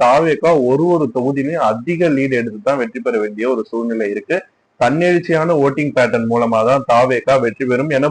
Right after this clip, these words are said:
புதிய கட்சி இப்பதான் வந்து அரசியல் களத்துக்குள்ள வருதுன்னும் போது, ஆர்கனைசேஷனல்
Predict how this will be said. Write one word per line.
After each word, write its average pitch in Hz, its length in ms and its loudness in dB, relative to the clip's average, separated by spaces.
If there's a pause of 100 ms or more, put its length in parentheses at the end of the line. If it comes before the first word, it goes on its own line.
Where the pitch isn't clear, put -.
புதிய 156 280 -2
கட்சி 143 300 -2
இப்பதான் 143 460 0
வந்து 127 280 2
அரசியல் 127 360 2
களத்துக்குள்ள 117 460 0
வருதுன்னும் 120 440 0
போது, 123 220 0
ஆர்கனைசேஷனல் 147 800 0